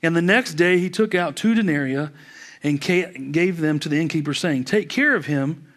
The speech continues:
and whatever more you spend, I will repay you when I come back.' Which of these three do you think proved to be a neighbor to the man who fell among the robbers?" He said, "The one who showed him mercy."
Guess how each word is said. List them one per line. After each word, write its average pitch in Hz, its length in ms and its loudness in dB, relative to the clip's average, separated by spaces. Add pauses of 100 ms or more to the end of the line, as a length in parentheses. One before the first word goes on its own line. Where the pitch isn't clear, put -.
(420)
and 147 140 -2
whatever 196 280 2
more 220 220 2
you 220 140 2
spend, 160 340 -2
I 147 140 -2
will 156 120 0
repay 156 300 0
you 151 200 0
when 131 100 -4
I 131 80 -4
come 131 240 -4
back.' 123 300 -10 (1000)
Which 196 340 2
of 240 140 2
these 202 240 0
three 160 220 0
do 143 80 0
you 165 140 0
think 135 520 -4
proved 135 480 0
to 143 80 -10
be 135 140 0
a 131 40 -2
neighbor 139 480 -2 (340)
to - 80 -10
the 143 60 0
man 143 240 2
who 135 100 -2
fell 139 260 -2
among 127 240 0
the 123 80 -2
robbers?" 127 520 -6 (1400)
He 220 180 4
said, 135 420 0 (120)
"The 135 100 0
one 160 300 2
who 175 140 0
showed 156 240 0
him 139 180 2
mercy." 127 560 -4